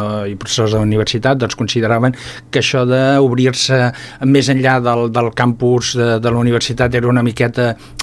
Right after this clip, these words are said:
eh, perdona l'expressió, prostituir una miqueta la seva feina, doncs, de, de recerca bàsica. I, per altra banda, doncs, hi havia molt des de, des de la indústria, doncs, la, la idea de que,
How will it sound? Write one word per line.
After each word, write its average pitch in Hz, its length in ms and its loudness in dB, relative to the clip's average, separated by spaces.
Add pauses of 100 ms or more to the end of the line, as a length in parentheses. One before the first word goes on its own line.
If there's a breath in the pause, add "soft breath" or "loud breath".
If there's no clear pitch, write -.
(120)
eh, 92 240 -6
perdona 110 340 -2
l'expressió, 117 460 0
prostituir 123 600 2
una 123 120 2
miqueta 123 400 0
la 117 100 0
seva 117 220 0
feina, 117 480 0 (320 loud breath)
doncs, 113 480 -2
de, 107 200 -2
de 104 140 -4
recerca 110 460 0
bàsica. 120 460 -2 (260 loud breath)
I, 135 80 0
per 139 160 2
altra 139 240 2
banda, 151 320 0
doncs, 123 240 0
hi 110 160 -2
havia 117 380 2
molt 120 420 2
des 110 240 -2
de, 110 120 2 (200)
des 104 240 -2
de 113 80 -2
la 113 80 -2
indústria, 127 640 2 (320 loud breath)
doncs, 120 480 0
la, 123 320 2 (200)
la 120 140 2
idea 117 300 2
de 123 120 0
que, 117 200 0